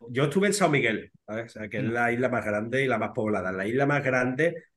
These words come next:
Speaker 1: si no recuerdo yo mal, en total eran ciento treinta mil personas.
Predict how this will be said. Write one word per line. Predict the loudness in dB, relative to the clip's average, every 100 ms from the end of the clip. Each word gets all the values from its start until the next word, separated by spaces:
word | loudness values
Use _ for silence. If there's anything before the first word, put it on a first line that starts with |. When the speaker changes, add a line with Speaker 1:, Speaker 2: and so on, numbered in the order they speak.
| _ _ _
Speaker 1:
si | -8 -4 -4 2
no | 4
recuerdo | 6 4 4 2 2 2
yo | 2
mal, | 4 4 2 0 -8 _ _ _ _ -20 _
en | 2 2 0 -2
total | -2 0 4 4 6
eran | 4 2 -2
ciento | -4 -6 -4 -2 0
treinta | 0 -2 -2
mil | -4
personas. | -6 -10 -12